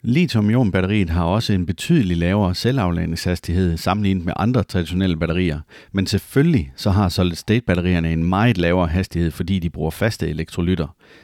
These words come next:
der er mindre tilbøjelige til kemiske reaktioner og lækager. Lithium-batterierne mister cirka to til fem procent af deres månedlige opladning, når de opbevares korrekt på et køligt, tørt sted.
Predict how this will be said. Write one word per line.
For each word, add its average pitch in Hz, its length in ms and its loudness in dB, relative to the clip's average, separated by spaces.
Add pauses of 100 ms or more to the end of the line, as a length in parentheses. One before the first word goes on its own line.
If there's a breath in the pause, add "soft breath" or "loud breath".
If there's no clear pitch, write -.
(100)
der 90 80 0
er 87 80 0
mindre 90 400 2
tilbøjelige 90 440 -2
til - 220 -8
kemiske 101 400 0
reaktioner 90 380 0
og 82 160 -4
lækager. 82 460 -4 (1120 loud breath)
Lithium-batterierne 110 720 2
mister 101 300 0
cirka 107 400 0 (180)
to - 400 -2
til - 120 -2
fem 113 220 0
procent 107 420 -2
af 85 60 -4
deres 85 200 0
månedlige 92 480 4
opladning, 85 520 0
når 90 120 2
de 87 200 -2
opbevares 90 440 -2
korrekt - 400 -4
på 87 120 -2
et 87 100 -4
køligt, 107 340 2
tørt 87 280 0
sted. 80 260 -6